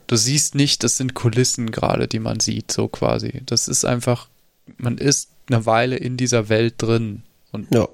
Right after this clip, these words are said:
Speaker 1: irgendwie in beiden diesen Welten. Man versinkt da so ein bisschen drin in, in dieser Welt von Michael Corleone und wird dann manchmal so ein bisschen rausgerissen und dann gezogen in diese Welt von Vito, dem jungen Vito Corleone.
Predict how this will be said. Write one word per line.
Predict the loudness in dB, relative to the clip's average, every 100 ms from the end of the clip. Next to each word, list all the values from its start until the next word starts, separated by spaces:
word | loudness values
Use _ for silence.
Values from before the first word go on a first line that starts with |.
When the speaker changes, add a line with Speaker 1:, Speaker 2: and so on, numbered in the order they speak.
| -4
Speaker 1:
irgendwie | -2 -2 -2 -2
in | 0 -2
beiden | 2 4 2 0
diesen | -4 -6 -4
Welten. | -2 0 -2 -6 -12
Man | -10
versinkt | 0 0 2 0 0
da |
so | -2
ein | -2 -4
bisschen | -2 -2 -4
drin | -4 -4 -6
in, | -12 -10
in | -8 -8
dieser | -4 -2 2
Welt | 2 0
von | -2 -6 -6 -10 -12 -14 -8
Michael | 0 2 2
Corleone | 0 2 2 2 0 -2
und | -2
wird | 0
dann | 0
manchmal | 0 0 -2
so |
ein | 0
bisschen | -2 0
rausgerissen | 2 2 0 0 0 -2
und | -4 -4
dann | -4
gezogen | -4 -2 0 0 -2
in | -4
diese | -2 -2 0
Welt | 0 0
von | -2
Vito, | -4 -2 0 0
dem | -2 0
jungen | 0 0
Vito | -4 -2 -2
Corleone. | -2 -4 -4 -6 -10